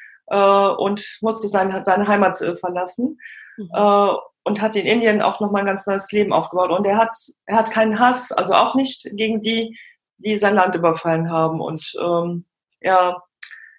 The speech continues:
Speaker 1: er sagt immer, ja, das, also Hass wäre keine Lösung, er, er strahlt ganz viel Liebe aus, ähm, äh, und, äh, Herzlichkeit und, und sein Lachen. Also wenn, wenn er lacht,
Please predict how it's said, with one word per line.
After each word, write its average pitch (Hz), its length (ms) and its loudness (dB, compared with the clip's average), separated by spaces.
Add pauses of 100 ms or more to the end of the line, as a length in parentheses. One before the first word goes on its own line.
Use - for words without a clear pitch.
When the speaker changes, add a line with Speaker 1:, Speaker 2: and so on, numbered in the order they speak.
(240)
Speaker 1:
er 202 120 -2
sagt 202 220 0
immer, 214 260 2
ja, 208 300 4
das, - 300 -8
also 180 260 -2
Hass 226 260 0
wäre 185 220 2
keine 190 240 -8
Lösung, 214 680 0
er, 180 300 -2
er 190 100 -2
strahlt 214 300 0
ganz 240 160 0
viel 226 160 -4
Liebe 214 500 0
aus, - 720 -2
ähm, 185 400 -4 (880)
äh, 190 140 -4
und, 208 320 -2
äh, 196 160 0
Herzlichkeit 185 680 0
und, 233 160 -2
und 233 160 -2
sein 208 200 0
Lachen. 170 400 0
Also 196 200 -4
wenn, 220 240 -6
wenn 214 140 -2
er 214 100 4
lacht, 233 260 0